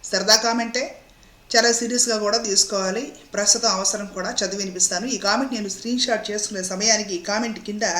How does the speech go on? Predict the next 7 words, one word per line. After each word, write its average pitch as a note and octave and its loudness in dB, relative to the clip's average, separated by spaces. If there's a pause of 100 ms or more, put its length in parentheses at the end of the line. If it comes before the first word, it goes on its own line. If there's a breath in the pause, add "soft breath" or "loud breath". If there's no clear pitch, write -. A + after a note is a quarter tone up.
(480 loud breath)
ముప్పై G#3+ 0
లైక్స్ G3+ 2
కూడా G3+ -2
వచ్చున్నాయి. F#3+ -4 (580 loud breath)
ఈ B3+ 0
మధ్య G#3+ 8 (100)
మగవాళ్ళ A#3 6